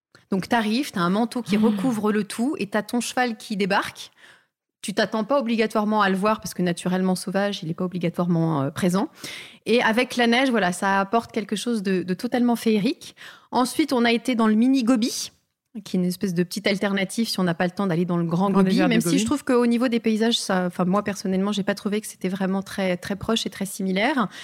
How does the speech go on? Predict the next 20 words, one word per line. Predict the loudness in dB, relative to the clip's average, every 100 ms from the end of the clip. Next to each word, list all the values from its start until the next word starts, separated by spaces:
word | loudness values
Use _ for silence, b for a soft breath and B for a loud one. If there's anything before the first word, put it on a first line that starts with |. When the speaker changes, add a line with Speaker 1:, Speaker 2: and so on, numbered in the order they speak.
| B B
Speaker 1:
C'est | 0 4
là | 6 6
où | 4
j'ai | 2
fait | 2 2
ma | 2 0
première, | 0 2 2 0
euh, | 0
excursion, | -4 -8 -8 -8 -8 -4 -2 0 0
euh, | -2
à | -2
dos | -2 -2
de | -2
cheval | -2 0 0 0
pour | 0 -2
aller | 0
rabattre | 0 0 0 0
le, | 0 0
le | 2
bétail. | 2 4 4 2